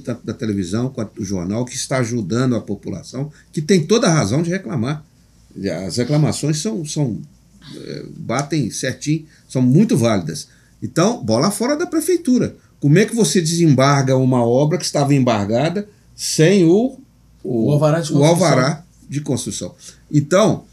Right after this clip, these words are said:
Speaker 1: é, eu, eu fiquei assustado hoje, quando, é, ontem, né, quando eu li o jornal, a gente recebe lá a edição,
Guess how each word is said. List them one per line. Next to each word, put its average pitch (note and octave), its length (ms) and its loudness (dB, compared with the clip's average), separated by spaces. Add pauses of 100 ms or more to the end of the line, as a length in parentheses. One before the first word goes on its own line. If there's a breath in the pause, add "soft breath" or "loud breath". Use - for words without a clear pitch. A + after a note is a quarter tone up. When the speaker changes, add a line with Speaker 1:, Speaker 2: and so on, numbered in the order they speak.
(500 soft breath)
Speaker 1:
é, B2+ 520 2
eu, C#3+ 200 4
eu D#3+ 80 0
fiquei F3 160 0
assustado G3 580 0
hoje, C3+ 260 4
quando, G#2 600 -2
é, F2 160 -6
ontem, A#2+ 420 0
né, D#3 180 -2
quando A#2+ 180 -4
eu G#2+ 120 0
li A2+ 240 0
o D2+ 280 -8
jornal, G#2 440 -2
a E2 100 -8
gente G#2+ 240 -8
recebe F2 440 -8
lá F#2+ 140 -6
a F#2+ 60 -6
edição, C#3+ 540 -6